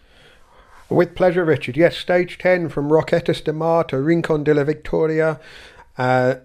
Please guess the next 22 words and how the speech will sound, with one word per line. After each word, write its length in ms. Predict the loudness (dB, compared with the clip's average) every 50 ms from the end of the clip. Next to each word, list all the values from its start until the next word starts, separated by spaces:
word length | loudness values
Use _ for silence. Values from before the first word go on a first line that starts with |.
| _ _ _ _ _ _ -2
as, 160 | -2 -2 -2 -4 -14 -14 -4 -2
as 140 | -2 -2
you 60 | -2 -4
say, 240 | -4 0 2 2
a 40 | 0
sort 140 | 0 0 -4
of 80 | -4 -4
classic 460 | -2 0 0 0 2 0 -4 -4 0
transitional 600 | 0 2 2 2 4 2 2 2 0 -2 -2 -2
stage, 480 | -4 -2 -2 2 2 2 2 0 -2
but 140 | -6 -8 -4
with 320 | -2 0 0 0 0 -2 -6 -12 -6
a 240 | -2 0 2 2 0
strategic 840 | 0 -4 -6 -4 -4 -4 -4 -2 -2 0 0 0 2 2 2 2 2
second 380 | 0 0 0 0 0 -2 0
category 440 | 0 -2 -2 -2 -4 -2 0 0 -2
climb 520 | -2 -2 -2 -2 0 0 0 0 -2 -4 -8 -14 -20 -20 -20 -20 -20 -20 -8 0
quite 240 | 0 0 0 0
close 280 | -4 0 0 0 0 -2
to 120 | -6 -6
the 80 | -6 -4
finish, 360 | 0 0 2 2 2 0 -2